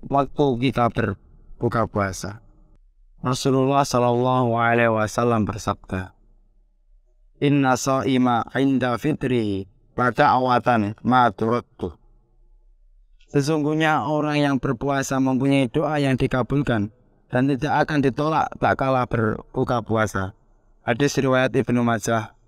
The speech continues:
nomor seribu tujuh ratus empat puluh tiga. Berdasarkan pemaparan di atas, diketahui bahwasanya bulan Ramadan adalah bulan penuh keberkahan,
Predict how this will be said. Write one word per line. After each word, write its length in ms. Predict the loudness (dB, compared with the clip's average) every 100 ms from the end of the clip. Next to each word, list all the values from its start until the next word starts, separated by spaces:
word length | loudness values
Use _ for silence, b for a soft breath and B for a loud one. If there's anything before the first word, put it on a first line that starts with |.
| -2
nomor 320 | 0 2 -2
seribu 640 | -6 -4 0 0 0 0 0
tujuh 320 | 0 0 0
ratus 240 | 0 -2
empat 100 | -2 0
puluh 160 | -2
tiga. 340 | -2 -4 -6 -8 _ _ -20 -20 -20 -20 -20 -20 -20 -20 -20 _ -20 -20 -20 -20 -6
Berdasarkan 720 | -4 0 0 2 0 2 2
pemaparan 480 | 2 2 2 2 2
di 160 | 2 0
atas, 480 | -2 0 -2 -4 -12 _ _ -20 _ -8
diketahui 400 | -4 -2 0 0
bahwasanya 720 | 2 0 2 0 2 2 2
bulan 240 | 2 0 2
Ramadan 640 | 2 2 0 0 0 -2 -4 _ _ _ _ -6
adalah 320 | -2 -2 -4
bulan 560 | -2 0 2 4 2 4
penuh 240 | 2 2
keberkahan, 720 | -2 -2 -2 0 0 0 -2